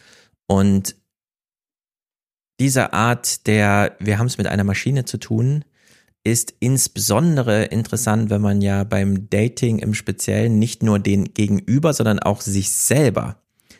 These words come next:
das Verhältnis zu sich selber die ganze Zeit, ähm, beobachtet jetzt. Denn es gibt dieses Phänomen, das hat Scott Galloway, das ist immer mal wieder. Also Scott Galloway sieht ja in seinem Podcast Pivot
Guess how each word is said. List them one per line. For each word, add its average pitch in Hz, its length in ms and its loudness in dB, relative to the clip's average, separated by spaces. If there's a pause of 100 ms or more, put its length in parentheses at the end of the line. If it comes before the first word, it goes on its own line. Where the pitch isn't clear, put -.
das - 140 -2
Verhältnis 110 420 0
zu - 120 -2
sich 95 200 0
selber 113 280 2
die 92 80 -4
ganze 95 220 -2
Zeit, - 380 -4
ähm, 95 340 -4
beobachtet 98 520 0
jetzt. 110 280 -2 (600)
Denn 98 600 2
es - 140 -14
gibt 110 200 -4
dieses 101 200 -2
Phänomen, 98 460 0
das 101 160 -4
hat 101 100 -4
Scott - 300 -6
Galloway, 107 400 2
das 92 160 0
ist 104 60 -6
immer 127 180 2
mal 92 180 0
wieder. 139 320 0
Also 107 180 -6
Scott - 220 -4
Galloway 113 420 2
sieht 113 200 -6
ja 107 160 2
in 95 100 0
seinem 104 220 -2
Podcast - 400 -8
Pivot 120 340 -2